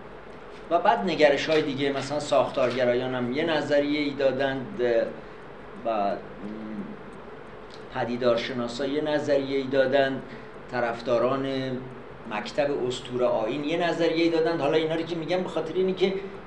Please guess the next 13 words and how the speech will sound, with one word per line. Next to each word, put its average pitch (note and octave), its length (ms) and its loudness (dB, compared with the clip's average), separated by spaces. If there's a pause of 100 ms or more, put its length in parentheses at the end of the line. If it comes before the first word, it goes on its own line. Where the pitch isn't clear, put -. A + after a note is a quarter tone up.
(100)
بهتون E3+ 240 -2
بگم G3+ 240 0
که G3+ 160 2
این G3 380 2
تعریفی D#3 500 4
که D#3 160 -8
این D#3+ 140 -6
بالا D#3 360 6
می‌کردیم D3 800 0
همین D3+ 260 -2
الان D3 280 2
و D3 100 -4
تو D3 160 -8